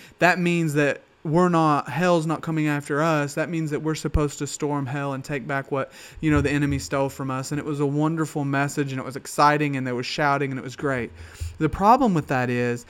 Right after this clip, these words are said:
is I don't really think that that's what's being communicated in the passage. Now, let me clarify by saying I absolutely agree with the logic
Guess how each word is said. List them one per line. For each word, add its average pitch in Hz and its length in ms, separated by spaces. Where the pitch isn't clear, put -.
is 160 140
I 165 60
don't 208 260
really 226 180
think 175 300
that 143 120
that's 143 240
what's 135 160
being 139 240
communicated 131 720
in 117 120
the 113 80
passage. 123 720
Now, 156 120
let 190 160
me 208 80
clarify 185 560
by 131 180
saying 135 320
I 135 140
absolutely 156 720
agree 139 460
with 131 280
the 131 160
logic 131 760